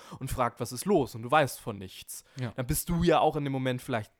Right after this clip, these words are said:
Speaker 1: gegebenenfalls erstmal der Verdächtige oder Nachbarn werden verdächtigt und man muss die Person erstmal finden. An der Stelle mit dem, mit dem wirklichen swat-Einsatz wird es dann ja tatsächlich auch gefährlich, weil es
Speaker 2: Die
Speaker 1: gibt
Speaker 2: kommen
Speaker 1: ja
Speaker 2: mit
Speaker 1: durch
Speaker 2: gezogenen Waffen,
Speaker 1: die
Speaker 2: ja.
Speaker 1: kommen mit gezogenen Waffen und es gibt ja durchaus Leute, die sich aus ästhetischen Gründen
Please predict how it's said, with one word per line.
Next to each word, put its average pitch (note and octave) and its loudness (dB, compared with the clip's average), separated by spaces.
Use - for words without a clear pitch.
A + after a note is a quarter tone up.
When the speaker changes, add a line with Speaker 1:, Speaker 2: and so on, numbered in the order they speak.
Speaker 1:
gegebenenfalls A#2+ -4
erstmal A2+ -6
der A2 -8
Verdächtige C3 -4
oder A2+ -4
Nachbarn C#3 2
werden G#2 -4
verdächtigt A2 -12
und C3 -10
man C3 -4
muss C3 -6
die C#3 -6
Person C3 -4
erstmal B2 -6
finden. D3+ -2
An C3 0
der C#3 2
Stelle D3 0
mit C3+ -2
dem, A#2 -6
mit C#3 -4
dem A#2+ -2
wirklichen A#2 -2
swat-Einsatz C3+ 2
wird E3+ 6
es D3 -6
dann C3+ -2
ja B2 0
tatsächlich B2+ -6
auch - -10
gefährlich, C3+ -2
weil C3 2
es C3 -2
Speaker 2:
Die C3 -8
Speaker 1:
gibt D#3+ -2
Speaker 2:
kommen C3 -4
Speaker 1:
ja - 6
Speaker 2:
mit D3+ 2
Speaker 1:
durch D3+ 0
Speaker 2:
gezogenen F3+ -2
Waffen, A2 -4
Speaker 1:
die A2+ -4
Speaker 2:
ja. - -4
Speaker 1:
kommen F3 6
mit D#3 0
gezogenen B2+ -4
Waffen A#2 0
und E3+ 0
es D#3+ -4
gibt - -2
ja D#3 2
durchaus C3+ -2
Leute, A#2+ -2
die D3 -8
sich B2 -10
aus G#2+ -8
ästhetischen C#3+ -4
Gründen G3 -4